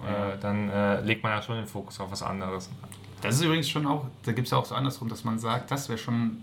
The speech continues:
Speaker 1: quasi Belästigung, wenn der Mann so, solche Sachen trägt, ne?
Speaker 2: Mhm.
Speaker 1: Weil man dann natürlich sehr auffällt und gerade wenn man dann, je nachdem wie der Körper so geformt ist, ist es natürlich auch schon dann, ähm, sehr auffällig,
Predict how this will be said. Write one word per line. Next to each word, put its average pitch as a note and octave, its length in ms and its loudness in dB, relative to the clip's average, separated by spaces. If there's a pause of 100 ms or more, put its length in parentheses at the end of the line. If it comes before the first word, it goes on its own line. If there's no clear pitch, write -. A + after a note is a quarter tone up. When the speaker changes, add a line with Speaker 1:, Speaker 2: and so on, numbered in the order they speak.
Speaker 1:
quasi A2 180 2
Belästigung, A2+ 540 2
wenn A2 100 2
der G2+ 100 0
Mann B2 280 6
so, B2 360 4
solche A#2 300 2
Sachen A2+ 280 0
trägt, G2+ 320 -4
ne? A#2+ 160 2 (300)
Speaker 2:
Mhm. A2+ 280 6 (280)
Speaker 1:
Weil G#2 100 2
man A2 160 -2
dann A2 120 -2
natürlich A2 380 -4
sehr A2+ 520 2 (400)
auffällt B2+ 500 2
und A2 120 -2
gerade A2 200 0
wenn A2 100 0
man A2 120 0
dann, G#2+ 220 -2 (640)
je A#2+ 60 8
nachdem A#2 340 6
wie - 40 4
der A2 120 0
Körper B2 240 2
so B2 100 -4
geformt A#2 440 -2
ist, C3+ 140 -4
ist C3 180 -4
es B2 60 2
natürlich B2 300 2
auch B2+ 80 0
schon A#2+ 320 2
dann, A2 340 2
ähm, A1 480 -2 (1400)
sehr A2+ 500 6 (360)
auffällig, G2+ 680 -2